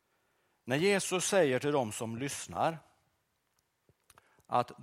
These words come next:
de är jordens salt, att de är världens ljus, så är det ganska stora ord om dem.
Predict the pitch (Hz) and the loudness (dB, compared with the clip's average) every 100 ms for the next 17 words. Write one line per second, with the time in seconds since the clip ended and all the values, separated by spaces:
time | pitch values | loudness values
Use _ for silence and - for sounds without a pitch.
0 | 110 135 127 - - 143 160 175 117 - | -2 -2 -2 -8 -6 -2 0 -2 -4 -8
1 | - _ _ _ _ _ _ _ - - | -16 _ _ _ _ _ _ _ -20 -20
2 | - 113 101 90 101 98 - - 120 156 | -10 -8 -8 -10 -12 -12 -6 -2 0 -2
3 | 143 - - _ _ _ - - - - | -4 -14 -20 _ _ _ -20 -20 -20 -2
4 | 143 131 - 131 135 - 139 165 165 117 | -2 0 -4 -6 -6 -6 -2 -2 -2 -4
5 | 101 85 _ _ _ _ _ _ - - | -8 -14 _ _ _ _ _ _ -20 -20
6 | 104 117 123 101 95 107 107 107 113 226 | -8 -2 0 -2 -4 -10 -10 -10 -6 -6
7 | 175 - - - _ _ _ _ _ _ | -8 -10 -12 -14 _ _ _ _ _ _
8 | _ - 147 226 165 151 151 214 165 - | _ -6 -2 0 0 0 0 -2 -2 -4
9 | 135 135 135 - - _ - - - - | -2 -2 -4 -8 -20 _ -18 -10 -10 -6
10 | 330 147 120 214 226 135 95 - _ _ | -6 -4 -2 -2 -4 -8 -12 -20 _ _
11 | _ _ _ _ 151 127 95 92 | _ _ _ _ -4 -4 -4 -12